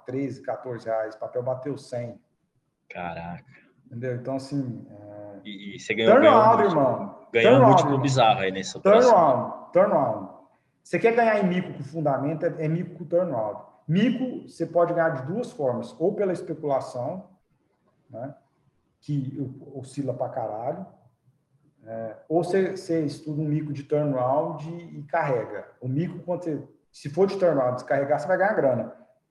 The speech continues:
Speaker 1: Aí o último, qual foi o último? TASA. Olhei TASA, fiz
Speaker 2: Estavam
Speaker 1: o estudo
Speaker 2: perguntando aqui da TASA.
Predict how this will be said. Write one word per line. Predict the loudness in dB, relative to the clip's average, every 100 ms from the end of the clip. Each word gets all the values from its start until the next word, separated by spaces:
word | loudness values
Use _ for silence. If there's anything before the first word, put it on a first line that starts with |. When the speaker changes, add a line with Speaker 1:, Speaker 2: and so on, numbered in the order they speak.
| _ _
Speaker 1:
Aí | 4 6
o | 8 6
último, | 4 2 -4 -6
qual | 4 4
foi | 4
o | 2
último? | 2 0 -8 -14 _
TASA. | 0 2 0 -4 -12 -18 _ _ _ _
Olhei | 6 6 6
TASA, | 4 6 6 4 2
fiz | -2
Speaker 2:
Estavam | 0 4 6
Speaker 1:
o |
estudo | 6 4
Speaker 2:
perguntando | 2 6 6 8
aqui | 4 6
da | 4
TASA. | 6 4 2 -4